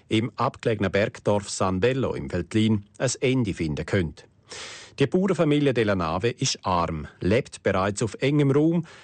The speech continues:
die Lebensmittel sind in diesen Zeiten knapp. Und das Risiko ist gross, von den deutschen Besatzer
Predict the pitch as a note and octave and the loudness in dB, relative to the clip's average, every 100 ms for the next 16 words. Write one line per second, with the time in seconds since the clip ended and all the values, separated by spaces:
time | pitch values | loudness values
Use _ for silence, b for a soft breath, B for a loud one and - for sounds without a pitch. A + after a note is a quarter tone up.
0 | B - A2 A2 A2 G#2+ G#2 A2+ G#2 G#2 | B 0 0 0 -2 -2 -4 -4 -6 -4
1 | D#2+ D#2+ F#2 G2+ D2+ E2+ - A2+ D3+ - | -4 -4 -4 -2 0 -2 -4 -4 -4 0
2 | A#2 - - - - - D2+ D2+ - C3 | -2 -2 -12 -20 -14 -6 -6 -6 -2 0
3 | E3 F#3 E3+ E3 - D#3+ D#3 A#2+ - - | 0 2 2 0 0 0 0 -2 -8 -8
4 | E2+ E2+ - B2 B2 - - B2+ C#3+ - | -8 -6 -2 -2 -2 -6 -2 -2 -4 -6
5 | D3+ | -6